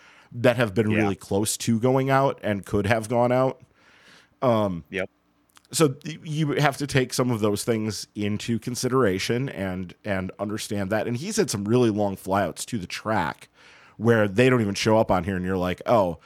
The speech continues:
Speaker 1: in another park, that would have been out." But in this case, it just, you know, ended up in somebody's glove. So I, I do think we're looking at Christian Yelich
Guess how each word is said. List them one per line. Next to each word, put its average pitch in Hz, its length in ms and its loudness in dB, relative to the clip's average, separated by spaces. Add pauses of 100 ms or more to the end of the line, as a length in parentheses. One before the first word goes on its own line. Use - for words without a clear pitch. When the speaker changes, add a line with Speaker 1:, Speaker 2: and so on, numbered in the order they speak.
(240)
Speaker 1:
in 131 80 0
another 147 240 4
park, 117 300 0
that 107 140 4
would 101 120 2
have 82 80 -4
been 87 120 -2
out." 87 540 -4 (560)
But 98 500 0
in 107 160 0
this 104 200 -2
case, 95 260 -2
it 98 60 -4
just, 87 260 -6 (200)
you 90 120 -4
know, 71 180 -12 (200)
ended 104 240 0
up 95 120 0
in 92 100 -4
somebody's 82 360 -6
glove. 85 580 -4 (400)
So 107 580 2 (340)
I, 135 260 2
I 147 80 4
do 147 340 -2
think 160 320 0
we're 147 140 4
looking 117 480 0
at 104 340 0
Christian 113 360 -2
Yelich 101 540 0